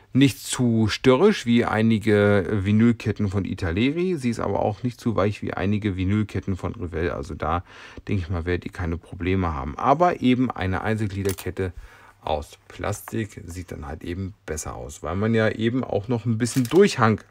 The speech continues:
machen möchte, was man bei einer Vinylkette nicht so gut hinbekommt. Man bekommt es hin, aber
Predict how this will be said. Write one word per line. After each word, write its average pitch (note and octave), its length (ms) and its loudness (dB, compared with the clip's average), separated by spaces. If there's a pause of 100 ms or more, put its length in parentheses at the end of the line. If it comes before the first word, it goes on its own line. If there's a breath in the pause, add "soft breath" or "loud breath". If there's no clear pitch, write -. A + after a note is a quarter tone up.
machen G2+ 320 0
möchte, G#2 300 2
was - 160 -4
man A#2+ 140 -2
bei A#2 80 0
einer A#2 220 -2
Vinylkette A#2 640 -2 (540 loud breath)
nicht D3 300 0
so C#3+ 260 4
gut C#3+ 280 0
hinbekommt. A2+ 640 2
Man F#2+ 180 -2
bekommt G#3 300 2
es G3+ 140 2
hin, F#3 160 0
aber C3 420 2